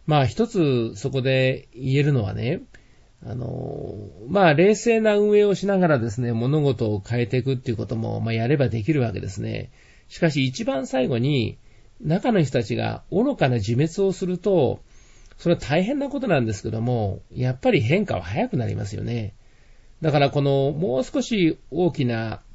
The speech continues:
天のシナリオで考えるならば、やはりこの安倍政権は大掃除だったんですよね。外から攻撃して、そしてその、まあ、極右を倒すだとかですね、あるいはその、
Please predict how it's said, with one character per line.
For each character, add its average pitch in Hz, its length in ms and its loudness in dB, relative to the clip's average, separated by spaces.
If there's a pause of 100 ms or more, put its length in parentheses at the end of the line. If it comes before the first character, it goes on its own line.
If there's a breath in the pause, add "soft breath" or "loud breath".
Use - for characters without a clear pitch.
天 143 240 2
の 120 80 0
シ - 140 -6
ナ 135 120 2
リ 135 120 2
オ 131 80 2
で 127 100 0
考 131 280 0
え 139 80 4
る 117 80 0
な 107 100 -2
ら 110 100 -4
ば、 110 320 -6 (340 soft breath)
や 139 120 -2
は 220 160 -4
り 190 320 2
こ 131 120 -2
の 117 300 -2
安 117 80 -2
倍 131 80 2
政 131 300 0
権 113 200 -6
は 117 380 -4
大 139 200 2
掃 285 300 -2
除 170 120 -4
だ 127 80 -2
っ 107 80 -8
た 117 160 -6
ん 110 40 -4
で 107 80 -4
す 101 120 -6
よ 113 80 -4
ね。 156 300 -2 (720 soft breath)
外 294 360 -2
か 170 100 4
ら 135 140 2
攻 139 260 0
撃 131 300 0
し - 100 -10
て、 127 540 2 (160)
そ 151 180 -2
し - 80 -6
て 196 120 2
そ 190 160 0
の、 175 500 2 (380 soft breath)
ま 165 160 4
あ、 104 220 -2
極 135 280 0
右 123 120 2
を 117 80 2
倒 120 280 0
す 123 100 -8
だ 117 140 -4
と 113 100 -6
か 113 100 -6
で 113 120 -8
す 123 140 -8
ね、 113 380 -4
あ 107 120 -8
る 131 80 0
い 143 60 2
は 135 100 2
そ 120 120 -2
の、 117 400 -4